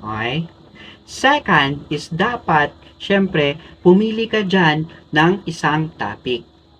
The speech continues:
Third, dapat nakikita yung mukha mo mismo sa camera. And lastly, dapat pinupoint mo talaga yung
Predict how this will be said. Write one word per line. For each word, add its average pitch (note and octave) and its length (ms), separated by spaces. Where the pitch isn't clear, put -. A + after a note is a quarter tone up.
Third, A#3+ 480
dapat G#3 640
nakikita F#3 640
yung F3+ 240
mukha E3+ 400
mo G#3 240
mismo E3+ 560
sa E3 160
camera. A2 560
And C3 240
lastly, F#3 560
dapat A3+ 560
pinupoint A3+ 560
mo A3 160
talaga F3 560
yung F3+ 240